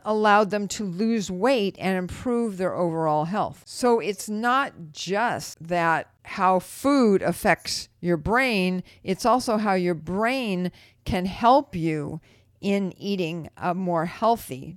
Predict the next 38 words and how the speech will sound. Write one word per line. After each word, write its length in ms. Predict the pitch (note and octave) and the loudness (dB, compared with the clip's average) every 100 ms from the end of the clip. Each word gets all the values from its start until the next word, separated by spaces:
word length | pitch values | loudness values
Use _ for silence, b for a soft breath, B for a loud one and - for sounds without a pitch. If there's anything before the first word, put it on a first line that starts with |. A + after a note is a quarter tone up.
| - | -6
diet. 460 | D3+ D3 - E2 _ | -4 -4 -8 -12 _
So 180 | - A#3 | -6 -2
there's 220 | A3 B3 | 0 0
a 80 | B3 | 2
lot 380 | A#3 A#3 C#4 F4 | 0 2 2 4
of 160 | C4+ G#3 | 2 0
new 340 | A3+ D#4 F#4+ | -2 4 4
brain 320 | F#4 A3+ G#3 | 4 0 0
research 500 | G3 E3+ G3 F3+ - | -2 -2 -2 -2 -4
that's 220 | F#3 E3 | -8 -8
currently 460 | - - E4+ D#4 B3 | -12 -4 -4 -2 -4
going 280 | G3+ G3 F#3+ | 0 0 0
on 380 | F#3+ F#3 F#3+ - _ | 2 0 -2 -8 _
in 180 | G3 F#3 | -6 -6
some 240 | - F#3+ | -8 -6
other 260 | - B3 D4 | 0 0 0
areas 540 | G#3 F#3 F3 D3 D#3+ | 2 2 2 0 -4
related 480 | E3 E3 E3+ D#3+ C#3+ | -2 0 0 0 -2
to 100 | E3+ | -2
helping 380 | F#3+ E3 - E3 | 0 0 0 -2
overweight 640 | C#3 F3+ F3+ E3 E3+ E3+ _ | 0 2 2 4 2 2 _
and 160 | F3+ F3+ | -4 -4
obese 400 | E3+ F#3+ G3+ - | -4 -6 -10 -8
people 500 | - E3 D#3+ E3+ - b b b | -8 -6 -4 -4 -6 b b b
control 680 | - F#3 - A3+ A#3+ C4 B3+ | -6 -6 -4 0 4 4 4
their 160 | F#3+ D#3 | 2 0
eating 300 | F3 D#3+ D3 | -2 -4 -4
habits. 440 | E3 C3+ - - - | -6 -6 -8 -12 -12
They're 240 | - G#3 G3+ | 0 4 4
identifying 880 | G3+ E3 A#3+ D4+ E4+ C#4 A#3 G#3+ | 2 0 -2 -2 -2 -2 0 -2
brain-related 1040 | D#3 E3 G3 A#3 B3 A#3+ A#3 G#3+ G3+ F#3 F3 | -4 -4 -2 -2 -4 -2 -2 -2 0 0 -2
physical 840 | - - C4+ D#4+ D#4+ - C4 B3 | -8 -4 -2 -4 -6 -2 -2 -2
and 280 | G3+ G3+ F#3 | -6 -8 -8
chemical 640 | - C4+ C#4 D4+ - A#3+ - | -8 -6 -6 -6 -2 -4 -4
origins 680 | A3+ B3 C4 F3+ E3+ D#3 - | 0 2 2 0 -6 -6 -6
for 200 | F3 - | -6 -4
o-, 380 | E3+ E3+ D#3 D3+ | -2 -2 -2 -4
overeating 720 | F3 D#3 D3+ D3+ C#3+ C3 E3+ | -2 -2 -2 -4 -4 -6 -12